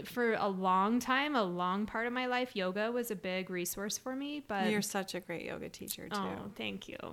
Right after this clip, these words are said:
Speaker 1: That was a really fun thing. But, uh, yeah, I haven't been drawn to yoga very much the last little bit. So I'm just, it's kind of that process of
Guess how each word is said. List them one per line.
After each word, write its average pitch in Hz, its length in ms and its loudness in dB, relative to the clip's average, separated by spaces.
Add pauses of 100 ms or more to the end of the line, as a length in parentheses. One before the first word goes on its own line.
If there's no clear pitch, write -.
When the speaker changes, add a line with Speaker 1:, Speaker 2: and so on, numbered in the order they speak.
(160)
Speaker 1:
That 226 160 0
was 226 140 -4
a 220 60 -2
really 196 280 -4
fun 185 460 -6 (800)
thing. 226 320 2
But, 196 220 2
uh, 190 420 2 (680)
yeah, 277 160 2
I 233 120 6
haven't 247 300 0
been 262 160 0
drawn 247 220 0
to 226 100 0
yoga 208 260 0
very 190 200 0
much 185 320 -2
the 185 100 -4
last 180 280 -4
little 185 180 -4
bit. - 360 -6
So 185 380 0
I'm 185 140 0
just, - 300 0 (320)
it's 220 140 -2
kind 262 160 2
of 262 60 4
that 196 160 4
process 196 540 0
of 180 360 -4